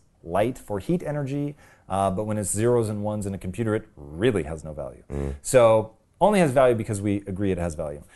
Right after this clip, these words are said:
Speaker 1: So what are the intersubjective fictions that we're all believing in now? What problems are they causing us, and what ways are they helping us? But as we move into the next generation human, which is essentially a cyborg,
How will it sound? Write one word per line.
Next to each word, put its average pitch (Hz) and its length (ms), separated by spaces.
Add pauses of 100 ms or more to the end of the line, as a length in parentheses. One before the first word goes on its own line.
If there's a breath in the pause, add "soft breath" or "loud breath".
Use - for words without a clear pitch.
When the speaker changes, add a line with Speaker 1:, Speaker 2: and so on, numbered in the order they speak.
(120)
Speaker 1:
So 120 240
what 120 280
are 190 60
the 170 100
intersubjective 120 640
fictions 110 340
that 107 80
we're 104 120
all 104 120
believing 101 360
in 92 200
now? 92 280
What 113 280
problems 107 540
are 107 60
they 107 100
causing 104 400
us, 131 120
and 113 80
what 104 120
ways 101 180
are 98 60
they 95 80
helping 139 280
us? 104 240 (300 soft breath)
But 123 120
as 156 360
we 147 100
move 131 280
into 117 240
the 113 100
next 117 220
generation 113 400
human, 135 420
which 104 180
is 98 200 (120)
essentially 165 760
a 120 40
cyborg, 95 640